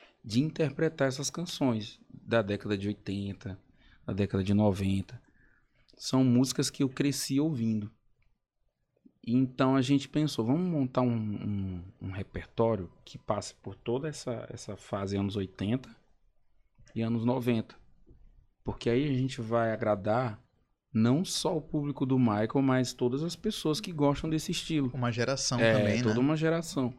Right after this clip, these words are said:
Speaker 1: E foi aí que o negócio começou a andar, cara. Começou a andar, a gente começou a, a gente, nos primeiros shows, a gente meio que, é, tocava em aberturas de show sertanejo.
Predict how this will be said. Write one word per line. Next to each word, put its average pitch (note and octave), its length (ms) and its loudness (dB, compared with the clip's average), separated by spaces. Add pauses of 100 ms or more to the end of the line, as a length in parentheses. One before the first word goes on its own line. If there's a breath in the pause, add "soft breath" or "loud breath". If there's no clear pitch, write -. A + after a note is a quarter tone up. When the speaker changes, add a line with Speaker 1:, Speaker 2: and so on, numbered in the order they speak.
(1000 loud breath)
Speaker 1:
E - 100 -8
foi D#3+ 300 2
aí D3+ 400 4
que F3 160 -2
o F#3 60 4
negócio F3 400 2
começou F3+ 400 0
a E3+ 40 0
andar, D3 340 -2
cara. G2 180 -16 (640)
Começou G2+ 280 -8
a F#2+ 40 -4
andar, G#2+ 460 -2
a - 20 2
gente G2+ 160 -2
começou G2+ 480 -4
a, F#2 240 -6 (1040)
a G2 100 -2
gente, G#2+ 640 0 (160)
nos A#2 240 2
primeiros A#2 460 4
shows, B2 520 2
a G#2+ 60 -2
gente G#2+ 480 -2
meio G#2+ 320 2
que, G#2+ 720 -2 (1200)
é, F#2+ 760 -2 (600)
tocava G#2 400 4
em A2 80 0
aberturas G#2 640 0
de G2+ 220 -2
show G#2 260 -4
sertanejo. G#2 1000 -2